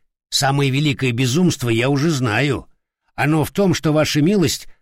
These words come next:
остаётся здесь". "О чём же я и твердил тебе всё время, Санчо", —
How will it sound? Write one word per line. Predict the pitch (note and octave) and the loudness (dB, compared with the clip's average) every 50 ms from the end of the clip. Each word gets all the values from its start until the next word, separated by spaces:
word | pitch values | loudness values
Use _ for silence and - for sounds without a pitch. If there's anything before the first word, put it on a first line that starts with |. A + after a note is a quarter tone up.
| _ _ | _ _
остаётся | - B2+ C3+ - - F#3+ E3+ E3+ E3+ E3 D3 - - F#3 | -4 -2 -2 -2 0 0 2 2 2 0 0 -2 -2 -2
здесь". | F#3+ D#3 D3+ E3+ G3 - - - - - - _ _ _ _ _ _ _ _ _ _ _ _ _ _ - | -2 -2 -2 -2 -4 -4 -4 -8 -12 -14 -18 _ _ _ _ _ _ _ _ _ _ _ _ _ _ -8
"О | F#2+ G2+ | -8 -6
чём | - - - D3 D#3 D3+ | -4 0 0 2 2 2
же | A#2 C#3 D3+ | 2 2 2
я | D3 D#3 D#3+ | 2 4 4
и | D#3 D3+ | 2 2
твердил | C#3+ - A#2+ D#3 D#3+ D3 A#2 G#2+ B2 E3 F#3 F3+ | 0 0 0 0 0 0 0 0 0 2 2 2
тебе | F3 - E3+ D3+ E3+ E3 | 0 -2 -2 0 0 0
всё | - - - D#3+ D#3+ | 0 -2 -4 -2 -2
время, | D3 D#3+ E3+ D#3+ D3 B2+ A2 G2+ | 0 0 2 2 2 0 0 -2
Санчо", — | - - A#2+ B2 A#2 G2 D#2 - - - - | -4 -4 -4 -4 -2 -4 -4 -6 -12 -16 -16